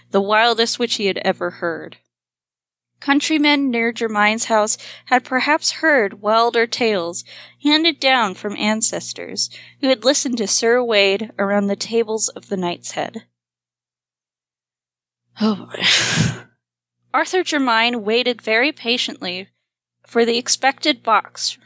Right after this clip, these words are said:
from M. Verheeren. Verheeren. M. Verheeren.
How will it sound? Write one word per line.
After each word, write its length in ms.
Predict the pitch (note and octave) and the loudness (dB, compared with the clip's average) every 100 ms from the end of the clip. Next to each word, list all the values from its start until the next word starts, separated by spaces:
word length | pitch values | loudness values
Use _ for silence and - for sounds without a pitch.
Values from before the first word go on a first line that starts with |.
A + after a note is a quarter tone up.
| _ | _
from 220 | - G#3 - | -2 -2 0
M. 280 | A3+ B3+ C4 | 0 0 -2
Verheeren. 760 | A#3 G#3 G3+ G3 F#3 E3 E3+ - _ _ | 0 2 2 -2 -6 -6 -12 -18 _ _
Verheeren. 540 | A3 A3 G#3 D#3 E3 - - - - - | 0 2 2 2 -4 -14 -18 -18 -20 -2
M. 260 | C4 E4 F4 | 0 2 2
Verheeren. 640 | C#4+ A#3 B3+ F#3+ D3+ G#3+ | 0 2 2 2 0 -8